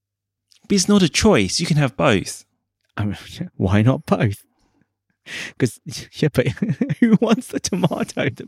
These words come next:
Speaker 2: beans are better.
Speaker 1: The beans are, but it's still, why, why are you comparing the tomatoes with the beans? It's, um, you should compare the tomatoes with the
Speaker 2: Hypothetical pineapple.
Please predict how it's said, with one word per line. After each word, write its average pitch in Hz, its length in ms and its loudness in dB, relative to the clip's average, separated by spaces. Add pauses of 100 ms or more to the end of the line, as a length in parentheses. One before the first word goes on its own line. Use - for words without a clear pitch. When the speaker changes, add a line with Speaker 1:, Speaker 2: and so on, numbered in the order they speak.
Speaker 2:
beans - 280 -2
are - 80 -4
better. - 500 -4 (380)
Speaker 1:
The 208 120 4
beans 262 200 6
are, 208 100 4 (140)
but 240 120 2
it's 262 80 2
still, 269 300 4
why, 190 120 2
why 202 200 4
are - 20 6
you 269 100 2
comparing 175 460 4
the 113 80 0
tomatoes 120 440 2
with 113 120 2
the 107 100 2
beans? 95 420 4
It's, - 160 0
um, 143 160 2 (920)
you 151 60 2
should - 180 0
compare 175 340 2 (160)
the 147 100 -2
tomatoes 131 640 2
with 110 160 -2
the 117 260 2 (1800)
Speaker 2:
Hypothetical 107 680 2
pineapple. 95 680 0